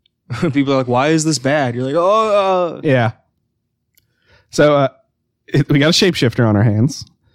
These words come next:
Speaker 2: Here are some of their forms. A beautiful young woman carrying a lantern, uh, and with her head covered. She has a, like
Speaker 1: Okay,
Speaker 2: a
Speaker 1: like a veil or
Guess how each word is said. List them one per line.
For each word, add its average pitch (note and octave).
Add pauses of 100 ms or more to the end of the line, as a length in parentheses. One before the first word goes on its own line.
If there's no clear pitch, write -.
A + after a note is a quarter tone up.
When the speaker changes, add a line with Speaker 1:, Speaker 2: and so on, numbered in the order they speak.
(180)
Speaker 2:
Here D#3
are D3
some C#3+
of C#3+
their D3+
forms. A#2 (360)
A A2+
beautiful E3
young G#3+
woman C3+
carrying E3+
a C#3
lantern, C3 (480)
uh, D#3
and E3
with D#3+
her D#3+
head C#3
covered. G#2 (120)
She -
has G#2+
a, F#2+ (320)
like G#2+
Speaker 1:
Okay, A#2+
Speaker 2:
a -
Speaker 1:
like A2
a A2
veil G#2+
or A2